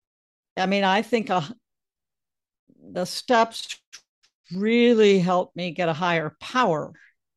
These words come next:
that showed me that it could keep me sober, and it showed me that I could overcome my anxiety and my tension and my perfectionism and so on.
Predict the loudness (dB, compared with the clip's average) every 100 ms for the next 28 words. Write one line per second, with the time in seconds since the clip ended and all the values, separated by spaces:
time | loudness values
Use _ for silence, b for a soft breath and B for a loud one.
0 | _ _ _ _ -8 -4 -2 2 2 2
1 | 0 -4 -4 -4 -6 -6 -10 -2 -4 -2
2 | -6 -4 -2 -2 -2 -6 -10 _ b b
3 | b b -6 -4 -4 -4 0 2 2 0
4 | -4 -4 -4 -4 -4 -4 -6 -8 _ _
5 | _ _ _ _ -6 -4 -4 -6 -4 -4
6 | -2 -4 -4 -4 -6 -6 -4 -2 -2 -4
7 | -4 -4 -6 -6 -6 -4 -6 -6 -6 -6
8 | -6 -8 -6 -8 -6 -8 -8 -8 -8 -10
9 | -10 -10 -10 -10 -4 -2 0 -2 -6